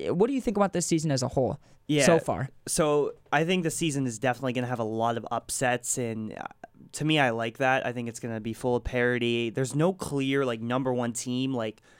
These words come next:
Speaker 2: Kentucky just lost to Evansville, who finished eighth in their conference last year.
Speaker 1: Yeah.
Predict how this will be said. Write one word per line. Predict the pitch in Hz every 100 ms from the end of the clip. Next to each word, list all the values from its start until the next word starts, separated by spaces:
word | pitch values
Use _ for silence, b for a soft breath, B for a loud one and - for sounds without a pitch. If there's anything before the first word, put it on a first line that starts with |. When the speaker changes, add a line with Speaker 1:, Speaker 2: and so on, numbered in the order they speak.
| -
Speaker 2:
Kentucky | 131 139 156 156
just | 139 143
lost | 135 147 -
to | -
Evansville, | 190 185 127 117 110
who | 110
finished | 123 131 131 - -
eighth | 131 143 139
in |
their | 143 147
conference | 170 185 180 131 120
last | 107 107 -
year. | 120
Speaker 1:
Yeah. | 131